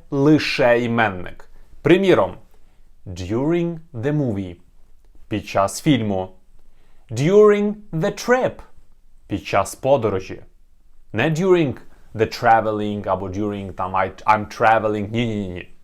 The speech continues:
В жодному разі. Тільки іменник. During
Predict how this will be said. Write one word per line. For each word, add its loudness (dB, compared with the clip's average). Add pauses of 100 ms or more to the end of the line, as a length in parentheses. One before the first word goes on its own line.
(100)
В -10
жодному -2
разі. -2 (340)
Тільки -4
іменник. -6 (320)
During 2